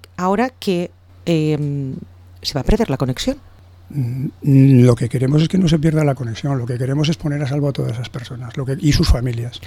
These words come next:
Speaker 1: Pero, eh, tenemos hasta el dos de septiembre
Speaker 2: Sí.
Speaker 1: y si lo que se está haciendo, se tenía que haber hecho noventa días, se está haciendo noventa horas, usted ent-, al menos lo que yo percibo es que, em, se va a perder muchas conexiones,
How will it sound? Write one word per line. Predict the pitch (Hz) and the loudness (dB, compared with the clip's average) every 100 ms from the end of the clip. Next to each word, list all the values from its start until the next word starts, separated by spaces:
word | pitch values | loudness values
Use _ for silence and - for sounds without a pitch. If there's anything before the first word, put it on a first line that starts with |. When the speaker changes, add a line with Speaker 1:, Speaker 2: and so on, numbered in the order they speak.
| - | 4
Speaker 1:
Pero, | 180 180 180 | 6 6 2
eh, | 180 175 170 165 160 156 151 _ - - - _ _ - | 0 0 2 2 0 -2 -6 _ -20 -20 -20 _ _ -18
tenemos | - 160 190 | -8 -4 -4
hasta | 151 147 | -4 -6
el | 139 | -2
dos | 165 156 | -2 -2
de | |
septiembre | 185 190 202 202 196 262 | -4 -2 -2 0 -2 -6
Speaker 2:
Sí. | - 139 151 _ _ | -10 -12 -12 _ _
Speaker 1:
y | 165 156 151 147 147 | -4 -2 -2 -4 -4
si | - - 139 | -6 -6 -6
lo | 139 | -6
que | 143 | -6
se | |
está | 156 202 | -8 -6
haciendo, | 175 170 165 | -4 -2 -4
se | - | -6
tenía | 151 165 | -4 -2
que | |
haber | 170 | -2
hecho | 175 180 | -2 -2
noventa | 170 170 | 0 0
días, | 175 190 | -2 -4
se | |
está | - | -6
haciendo | 156 160 160 | -6 -4 -2
noventa | 170 170 170 | 0 0 0
horas, | 175 208 - | -2 -4 -6
usted | - 160 | -6 -4
ent-, | 165 165 - _ - - - - | -2 -4 -6 _ -16 -14 -16 -12
al | 160 165 | -10 -4
menos | 151 165 | -2 -2
lo | 151 | -2
que | 139 | -2
yo | 143 | 2
percibo | 170 - 196 185 180 | 2 2 0 0 -2
es | 185 | -4
que, | - 156 143 - - - - - - - | -6 -6 -8 -16 -18 -18 -18 -20 -20 -6
em, | 165 147 147 135 131 127 - | -4 -2 -4 -6 -8 -10 -14
se | - 135 | -8 -6
va | |
a | 139 | -4
perder | 170 165 180 226 - - | -2 0 0 0 -6 -12
muchas | 147 143 147 151 - 196 202 - - _ _ _ _ _ - - | -6 -4 -4 -6 -2 -2 -2 -6 -12 _ _ _ _ _ -20 -6
conexiones, | 170 147 135 - 190 185 214 311 - | -2 -2 -2 0 2 2 0 -4 -12